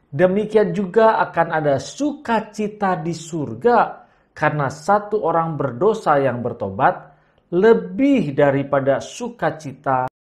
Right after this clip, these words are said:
karena sembilan puluh sembilan orang benar yang tidak memerlukan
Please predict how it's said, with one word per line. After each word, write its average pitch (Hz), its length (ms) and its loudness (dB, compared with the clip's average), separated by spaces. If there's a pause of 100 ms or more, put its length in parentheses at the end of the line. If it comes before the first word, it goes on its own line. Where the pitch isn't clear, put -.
(240)
karena 139 480 0
sembilan 196 720 -2
puluh 175 160 -2
sembilan 151 560 -4
orang 143 240 -2
benar 131 280 -2 (120)
yang 123 320 -4
tidak 139 640 -2
memerlukan 123 960 -6